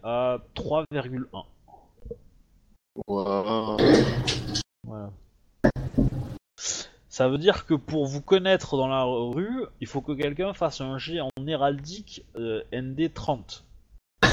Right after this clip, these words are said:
Speaker 1: vous connaître, hein. Et s'il réussit son jet N D trente, il connaît tout de vous, hein. Il connaît votre nom, euh, votre fonction, et cetera, et cetera. Enfin, tout, euh, entre guillemets, quoi.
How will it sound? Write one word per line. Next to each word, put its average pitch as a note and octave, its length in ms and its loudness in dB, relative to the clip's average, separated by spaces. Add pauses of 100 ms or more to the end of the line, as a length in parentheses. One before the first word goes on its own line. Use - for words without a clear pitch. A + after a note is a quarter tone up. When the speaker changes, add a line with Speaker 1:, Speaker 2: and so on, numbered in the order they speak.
Speaker 1:
vous A#2 100 -6
connaître, A#2+ 340 -4
hein. D#3 100 -4 (2250)
Et A2+ 100 -6
s'il E3 220 4
réussit D#3+ 340 2
son D3 180 -2
jet C#3+ 160 2
N B2 160 2
D A#2+ 100 2
trente, A3+ 460 0
il A#2+ 80 -10
connaît C#3 200 0
tout G3+ 120 -10
de F#3+ 60 -6
vous, A#2 260 -2
hein. C3 60 -4
Il B2 60 -8
connaît G#2+ 200 -8
votre G#2 260 -6
nom, D#3+ 540 0
euh, A#2 100 2
votre G#2 180 -6
fonction, D#3 520 -6
et A#2+ 40 -10
cetera, A#2 300 -6
et B2+ 60 -6
cetera. G2+ 400 -10 (360)
Enfin, F2 140 -10
tout, F2+ 140 -18 (120)
euh, - 140 -18 (400)
entre F#2 120 -12
guillemets, G2 240 -12
quoi. - 140 -18